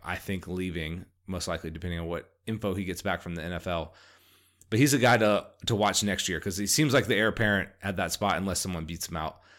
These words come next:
They've had him basically in that backup spot all year. And so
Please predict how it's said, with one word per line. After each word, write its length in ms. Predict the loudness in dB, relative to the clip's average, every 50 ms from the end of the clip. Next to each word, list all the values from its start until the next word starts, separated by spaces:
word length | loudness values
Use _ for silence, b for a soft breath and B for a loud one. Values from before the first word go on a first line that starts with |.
| b b b -6
They've 140 | -4 -2
had 160 | 0 0 0 0
him 240 | 0 -2 -2 -2
basically 320 | -2 -2 -2 0 -2 -2 -2
in 60 | -2
that 160 | -4 -2 -2
backup 280 | -2 -2 -2 -2 -6 -10
spot 380 | -8 -6 -6 -6 -6 -8 -12 -20 _ _ _
all 160 | -8 -6 -4 -4
year. 380 | -2 -2 -2 -4 -6 -8 -10 b b b b b b b b b b b b b _ _ _ _ _ _ _ _ _ _
And 140 | -4 -2 2
so 440 | 6 8 8 10 10 8 6 2